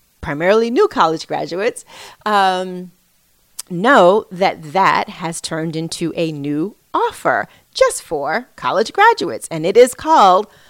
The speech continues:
Pearls of Financial Wisdom for College Graduates. And it is a multimedia experience. So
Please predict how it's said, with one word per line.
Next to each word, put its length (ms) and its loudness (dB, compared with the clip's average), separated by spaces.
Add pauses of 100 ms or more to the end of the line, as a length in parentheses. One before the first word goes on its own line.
(160)
Pearls 320 0
of 100 -2
Financial 600 -4
Wisdom 440 -4
for 500 0
College 560 -2
Graduates. 540 -4
And 120 -6
it 100 -6
is 320 -6
a 280 -4 (280)
multimedia 1120 -6
experience. 840 -10
So 360 -4